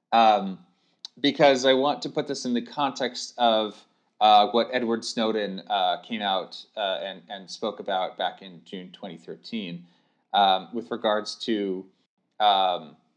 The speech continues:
uh, mass data collection and as a, as a part of a surveillance program. Um, and, and, um, so I, it, it's,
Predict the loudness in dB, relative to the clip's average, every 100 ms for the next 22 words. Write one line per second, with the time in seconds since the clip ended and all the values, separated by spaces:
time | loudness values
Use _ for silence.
0 | _ _ _ _ _ _ -20 -2 2 4
1 | 2 0 0 2 2 0 -2 -2 -4 -2
2 | -2 -4 -12 -14 -20 -18 -18 -18 -18 -12
3 | -12 -10 -12 -12 -18 -8 -6 -6 -10 -10
4 | -10 -8 -10 -14 -12 -10 -10 -14 -20 _
5 | _ _ _ _ _ _ 4 4 4 0
6 | -12 -16 _ _ _ _ _ _ _ _
7 | -20 _ _ -2 2 2 2 -2 -8 _
8 | -2 2 2 0 -2 2 6 6 4 -4
9 | -14 _ _ _ _ _ _ _ _ _
10 | -6 2 4 6 4 -2 -10 _ _ _
11 | _ _ _ _ -20 -20 _ -12 -10 -4
12 | -4 -4